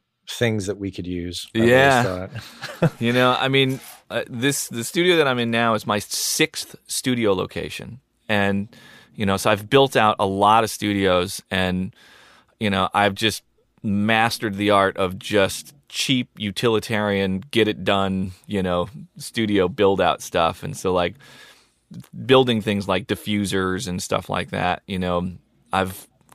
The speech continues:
Speaker 2: gone through that process of figuring out, okay, how can I do this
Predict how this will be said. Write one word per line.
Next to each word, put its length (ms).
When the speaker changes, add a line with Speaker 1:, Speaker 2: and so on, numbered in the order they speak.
Speaker 2:
gone 300
through 200
that 160
process 460
of 80
figuring 480
out, 280
okay, 240
how 200
can 160
I 100
do 240
this 340